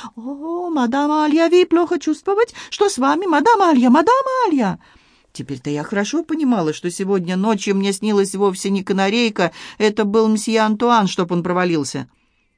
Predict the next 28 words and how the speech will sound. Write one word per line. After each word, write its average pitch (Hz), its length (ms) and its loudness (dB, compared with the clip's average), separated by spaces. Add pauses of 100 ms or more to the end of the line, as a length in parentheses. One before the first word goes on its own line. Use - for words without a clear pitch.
(160)
Тут 285 180 2
к - 40 -10
нему 247 260 4
присоединилась 220 720 -2
наша 196 280 0
соседка, 185 640 -2 (340)
принявшись 180 520 0
голосить 180 400 0
как-то 175 300 -4
по-французски. 175 840 -4 (440)
"Ненавижу 196 760 2
Францию", 127 560 -6
злобно 139 340 -4
подумала 139 380 -4
я, 190 220 -2
открыла 143 320 -4
глаза, 139 380 -4
приподнялась 147 560 -8
немного 160 340 -4
и 170 40 2
прошипела: 170 760 -2 (320)
"Нет, 165 680 -2 (260)
это 190 800 2
лучший 165 460 -2
день 139 340 -6
в 175 80 -8
моей 131 460 -6
жизни". 92 640 -12